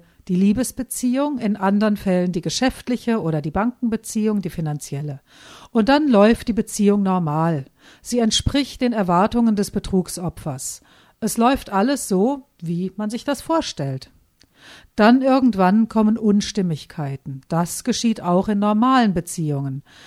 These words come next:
Erst latent und im normalen Rahmen. Dann wird es mehr, sodass man stutzig wird. Irgendwann forscht das Betrugsopfer dann nach. Was könnte denn sein, dass es nicht so läuft?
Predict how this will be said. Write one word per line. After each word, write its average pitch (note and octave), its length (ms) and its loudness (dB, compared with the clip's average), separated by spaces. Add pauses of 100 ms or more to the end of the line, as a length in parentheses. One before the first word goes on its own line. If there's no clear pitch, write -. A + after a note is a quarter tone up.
(300)
Erst F3+ 340 0
latent B3 560 -2
und F#3+ 220 -4
im F3+ 140 -2
normalen E3 560 0
Rahmen. F3 680 0
Dann D#3 180 -4
wird G3 180 0
es - 160 -4
mehr, C#4+ 380 4
sodass E3 300 2
man A3 100 0
stutzig - 560 -4
wird. C3+ 380 -12 (1000)
Irgendwann B3+ 800 4
forscht G3+ 500 0
das G#3 120 -4
Betrugsopfer G3+ 720 -2
dann F3+ 180 0
nach. D3+ 460 -2 (520)
Was F3 200 -2
könnte A3+ 300 4
denn A#3 200 4
sein, B3+ 440 2 (260)
dass F#3 120 -4
es F3 100 -4
nicht F#3 200 0
so F#3+ 100 2
läuft? G#3 560 4